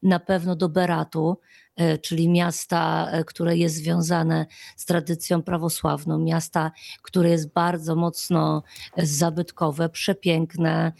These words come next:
klimatyczne. I tutaj mogłabym bardzo, bardzo długo wymieniać. To jest jedno z miast, które, e, jest, e, na liście unesco. Natomiast z miejsc mniej znanych,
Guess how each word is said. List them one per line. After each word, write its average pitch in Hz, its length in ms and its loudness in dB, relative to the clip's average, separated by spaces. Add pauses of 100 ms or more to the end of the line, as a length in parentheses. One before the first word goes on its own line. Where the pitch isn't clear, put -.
(220)
klimatyczne. 175 880 2
I 160 40 0
tutaj 156 200 -2
mogłabym 160 420 0
bardzo, 160 320 -2
bardzo 160 280 -2
długo 160 300 2
wymieniać. 156 500 2
To - 80 -6
jest 151 100 -2
jedno 156 200 2
z 147 80 -2
miast, 156 240 0 (300)
które, 151 540 0
e, 156 240 2
jest, 160 440 -2
e, 156 220 2
na 156 120 2
liście 165 380 2
unesco. 156 600 2 (500)
Natomiast 214 920 2
z 165 160 -2
miejsc 190 420 2
mniej 175 360 4
znanych, 160 640 0